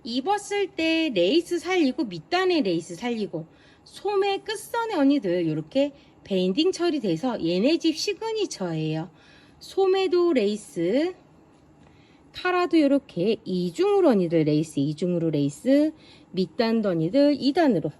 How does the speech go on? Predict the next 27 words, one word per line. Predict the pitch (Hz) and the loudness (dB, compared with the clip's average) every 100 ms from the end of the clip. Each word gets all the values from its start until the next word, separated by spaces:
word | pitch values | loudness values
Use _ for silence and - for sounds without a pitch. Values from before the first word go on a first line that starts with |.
| - | -12
이렇게 | - 156 - 247 | -10 -10 -4 -4
이 | - 285 | -2 0
단이에요, | 359 330 170 143 | 2 2 2 2
언니들. | 143 165 277 - - - - | 0 0 -2 -4 -20 -20 -4
이 | 240 285 | 0 2
단 | 330 339 339 | 2 0 -2
캉캉으로 | 403 415 403 392 339 254 | -6 -4 -4 -2 0 0
되어 | 262 180 170 | -2 -4 -4
있다고 | 170 165 | -6 -8
보시면 | 160 196 202 165 | -8 -8 -6 -6
돼요. | 160 160 165 - - - | -6 -8 -10 -20 -20 -4
요거 | 247 277 294 | -2 0 2
언니 | 269 | 2
화이트 | 277 392 427 403 381 | 0 -2 -4 -4 -6
아니고 | 185 143 170 208 - | -4 -4 -6 -6 -8
아이보리 | 151 160 320 277 170 160 | -6 0 0 0 -4 -8
컬러예요. | - 175 170 156 151 170 - - - | -10 -10 -6 -6 -8 -12 -20 -20 -8
약간 | 240 - 302 294 294 285 | -6 -4 -2 -2 0 -2
누리끼리하다. | 185 233 294 - 302 294 285 285 165 156 - - | -2 -4 -6 -6 -4 -2 -2 -4 -6 -8 -14 -16
이제는 | - 254 392 381 359 339 | -10 -2 0 0 -2 -2
좀 | 285 269 | 2 2
따뜻한 | - 349 392 466 - 370 240 247 226 139 - | 0 -2 -2 -4 -6 -2 0 0 0 -2 -4
계절, | 185 165 175 | -4 -4 -4
차가운 | 165 - 349 349 339 302 | -6 -6 -4 -2 0 0
계절이 | 233 208 202 | -2 -4 -4
왔기 | 160 156 226 | -4 -6 -8
때문에 | - 165 226 247 | -6 -4 -2 -4